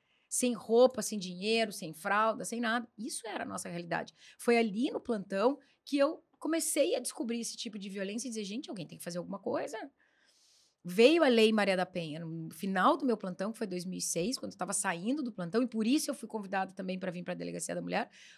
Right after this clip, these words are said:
porque dentro do plantão eu comecei a fazer esse trabalho de defesa, de dizer, "Não, aqui nós vamos fazer uma tentativa de homicídio."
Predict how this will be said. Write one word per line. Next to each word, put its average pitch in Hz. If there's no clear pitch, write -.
porque 240
dentro 277
do 277
plantão 254
eu 240
comecei 233
a 220
fazer 214
esse 214
trabalho 196
de 202
defesa, 220
de 208
dizer, 202
"Não, 240
aqui -
nós 240
vamos 262
fazer 269
uma 277
tentativa 294
de 294
homicídio." 285